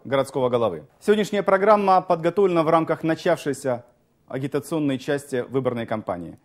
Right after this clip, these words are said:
Сегодняшняя программа полностью обеспечена и проплачена из специального фонда избирательной кампании. И начну я с главного. Власть есть обязанность и не право.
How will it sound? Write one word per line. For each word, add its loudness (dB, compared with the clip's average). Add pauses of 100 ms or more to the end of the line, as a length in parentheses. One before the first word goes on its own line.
(100)
Сегодняшняя -4
программа 2
полностью -2
обеспечена -6
и -8
проплачена -2
из -12
специального 0
фонда -4 (220)
избирательной -2
кампании. -8 (1300)
И -2
начну -2
я 4
с -6
главного. 4 (320)
Власть 2
есть -4
обязанность -2
и -10
не -6
право. -4